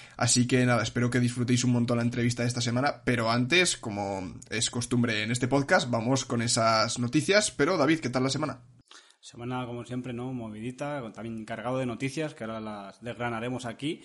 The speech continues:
Speaker 2: Y sobre todo con, con una, una anécdota que es ese, nuestro grupo favorito, eh, La Dilla Rusa, ¿no? El autor de esa canción de <laughs> José Mari y los coches del pasado, que estuvieron otro día en El Hormiguero. <laughs>
Speaker 1: Pues sí, ahí estuvieron en El Hormiguero. <laughs> La verdad es que,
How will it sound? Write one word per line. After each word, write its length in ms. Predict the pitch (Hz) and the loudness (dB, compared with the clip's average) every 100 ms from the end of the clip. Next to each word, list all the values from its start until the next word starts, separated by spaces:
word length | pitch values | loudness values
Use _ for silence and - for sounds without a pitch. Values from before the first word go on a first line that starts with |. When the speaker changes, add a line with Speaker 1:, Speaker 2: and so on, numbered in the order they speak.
| - - - _ | -18 -20 -20 _
Speaker 2:
Y 60 | 131 | -10
sobre 220 | 120 117 | -6 -6
todo 200 | 120 135 | -4 -6
con, 480 | 123 117 107 101 98 | -6 -8 -8 -10 -14
con 160 | 98 101 | -16 -14
una, 300 | 101 101 - | -14 -14 -12
una 160 | 117 110 | -8 -4
anécdota 440 | 117 131 139 123 | -4 -4 -6 -6
que 120 | 113 | -10
es 100 | 107 | -12
ese, 680 | 113 - 110 101 98 101 - 107 | -12 -10 -10 -8 -12 -14 -16 -16
nuestro 320 | 104 - 98 | -14 -12 -6
grupo 300 | 117 143 127 | -6 -4 -4
favorito, 680 | 120 107 123 139 110 104 98 | -2 -2 -4 -4 -8 -8 -12
eh, 140 | 98 | -10
La 140 | 101 | -6
Dilla 260 | 107 127 117 | -4 -2 -2
Rusa, 380 | 110 143 117 107 | -2 -4 -4 -6
¿no? 240 | 135 151 | -6 -6
El 260 | 107 107 101 | -8 -10 -12
autor 480 | 104 98 101 120 117 | -12 -12 -8 -6 -4
de 120 | 120 | -4
esa 140 | 120 | -2
canción 400 | 110 107 - 117 | -4 -2 2 2
de 320 | 113 113 - 131 | 0 2 2 2
<laughs> 60 | |
José 280 | 135 - 135 | 0 2 2
Mari 240 | 127 135 | 2 2
y 20 | 131 | 2
los 120 | 123 | 2
coches 260 | 127 127 | 2 2
del 100 | 123 | 0
pasado, 460 | 113 117 123 143 147 - - | 0 0 2 2 0 -6 -6
que 100 | 127 | -4
estuvieron 340 | 123 120 127 | -2 0 2
otro 160 | 139 131 | 2 2
día 80 | 131 | 2
en 60 | |
El 60 | 131 | 4
Hormiguero. 500 | 123 113 120 143 - | 2 2 2 0 -2
<laughs> 1040 | - - - _ _ - - 156 139 - 135 | -10 -20 -20 _ _ -14 -4 -2 -2 0 4
Speaker 1:
Pues 160 | 127 | 6
sí, 160 | - 165 | 6 6
ahí 240 | 135 135 | 8 6
estuvieron 320 | 139 139 135 | 6 6 8
en 60 | 139 | 8
El 60 | 139 | 8
Hormiguero. 580 | 135 139 143 147 190 151 | 6 6 6 6 6 6
<laughs> 0 | |
La 100 | 131 | 6
verdad 240 | 127 127 | 4 0
es 120 | 127 | -2
que, 340 | 147 151 143 | 0 2 2